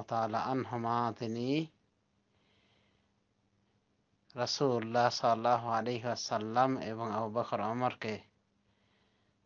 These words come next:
সালাম দিতে গিয়ে তাদের কবরের বরাবর দাঁড়িয়ে কি বলতেন? রাসূলুল্লাহ সাল্লাল্লাহু আলাইহি ওয়াসাল্লামকে খেতাব করে বলতেন, "আসসালামু আলাইকা ইয়া নবী আল্লাহ" বা "ইয়া রাসূলুল্লাহ।"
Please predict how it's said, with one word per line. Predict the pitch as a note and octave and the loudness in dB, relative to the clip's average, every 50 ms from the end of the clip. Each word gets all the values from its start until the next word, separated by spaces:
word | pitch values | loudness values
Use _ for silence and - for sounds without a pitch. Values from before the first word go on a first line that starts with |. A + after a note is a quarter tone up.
| _ _ | _ _
সালাম | - - - C3 B2 B2+ B2+ B2 A#2+ | -18 -6 -2 0 2 4 2 2 2
দিতে | A#2 A2+ A2+ - A#2+ G#2+ | -2 -4 -6 -6 -6 -6
গিয়ে | G#2+ A2 G#2+ G#2+ G2+ | -4 -4 -4 -4 -4
তাদের | - - A2 G#2 A#2+ A2+ A2+ | -4 -6 -4 -4 -4 -6 -4
কবরের | - B2 A#2+ A#2 A#2 A#2+ A#2+ A#2+ A#2 A2+ | -2 -2 -2 0 0 0 0 0 -2 -2
বরাবর | A2 A#2 A2+ A2+ A2+ A2 A2+ G#2 G2+ A#2 | -2 -2 -2 0 -2 -2 -4 -4 -4 -4
দাঁড়িয়ে | A2+ A2+ A2+ A#2+ B2+ B2+ | -4 -4 -4 -4 -4 -4
কি | - - C3+ | -4 -4 -2
বলতেন? | C3 B2+ B2 A#2 - B2+ A#2 A2+ G#2+ G#2+ | -2 -2 -2 -2 -4 -6 -6 -4 -4 -4
রাসূলুল্লাহ | G#2 - - C#3+ B2+ A2+ A2 A2 G#2 G#2 G#2+ A#2+ C3 B2+ - - | -4 -4 -4 -4 -4 -4 -4 -6 -6 -2 2 4 4 4 4 0
সাল্লাল্লাহু | - - A#2+ A2 A2 A2 B2 B2+ A#2+ - B2 | -4 -2 0 0 4 6 6 6 6 4 4
আলাইহি | A2 A2 A2 A#2 B2 B2 A2+ B2 | 2 4 4 2 2 0 0 -2
ওয়াসাল্লামকে | A2+ - - - B2 A2 A2 A2 A2+ A#2+ C3 B2+ - - A#2 - | -4 -4 -2 0 0 0 0 2 2 2 2 0 -2 -6 -8 -4
খেতাব | - B2+ A2 B2 A2+ A2 - | -4 -4 -2 -2 -4 -4 -4
করে | - A2 G#2 G2+ | -6 -6 -6 -4
বলতেন, | G#2 G#2+ G#2 - A#2 G#2+ A2 G#2 - | -6 -6 -6 -6 -8 -10 -10 -10 -10
"আসসালামু | A#2+ - - - C3 A#2 A2 A2+ A2 G#2+ G#2+ G2 G2 | -8 -8 -6 -2 -2 -2 -2 -2 -4 -4 -4 -6 -6
আলাইকা | G#2 G#2+ A#2+ B2 B2 A#2+ - - B2 G#2+ G2 - - _ _ _ _ _ _ - _ _ _ _ _ _ _ _ _ _ _ _ - | -4 -4 -2 -4 -4 -4 -6 -6 -8 -8 -8 -8 -14 _ _ _ _ _ _ -20 _ _ _ _ _ _ _ _ _ _ _ _ -10
ইয়া | C3+ B2 A#2+ | -8 -6 -4
নবী | A2+ A2 G#2 G#2 A2 G#2+ | -4 -4 -4 -4 -4 -4
আল্লাহ" | G#2+ G#2 G#2+ A2 A#2+ C3 C3 C3+ B2 A2 | -4 -4 -4 -2 -2 -2 -2 -2 -4 -2
বা | A2 G#2+ | -2 -2
"ইয়া | G#2+ G#2+ G#2+ G#2+ | -2 -2 -2 -4
রাসূলুল্লাহ।" | G2+ G2 - - - A#2 G#2+ G#2 G#2 A2 G#2+ A2+ B2+ C#3 | -4 -4 -6 -8 -6 -6 -6 -6 -8 -6 0 4 4 4